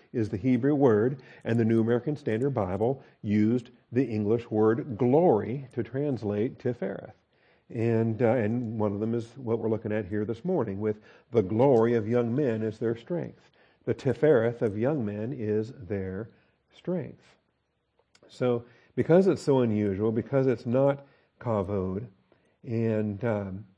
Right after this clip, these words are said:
and you realize this is why you have to do word studies redundantly and repetitively, and, and that you just can't say, "Oh, well, look at that, Tifereth,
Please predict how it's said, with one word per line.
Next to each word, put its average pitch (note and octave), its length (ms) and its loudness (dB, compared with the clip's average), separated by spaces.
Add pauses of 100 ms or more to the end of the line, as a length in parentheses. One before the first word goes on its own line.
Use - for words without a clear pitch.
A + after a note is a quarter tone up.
(800)
and A#2+ 100 -6
you A2+ 80 2
realize A#2 420 2
this A#2 160 -10
is A#2+ 80 -4
why A#2+ 180 2
you A2+ 160 0
have A#2 180 -4
to A#2+ 80 -6
do A2+ 180 0
word A2+ 280 0
studies A2 500 -2
redundantly G#2+ 840 -4
and G2 120 -8
repetitively, G#2+ 880 -6
and, G#2+ 220 -6 (480)
and A2 180 -2
that A2 140 2
you G#2+ 100 -2
just C3 220 -2
can't A2 340 0
say, B2 420 2
"Oh, C3+ 220 4
well, A2+ 200 4
look A#2+ 140 0
at A#2 80 -2
that, A#2 260 0
Tifereth, B2 600 0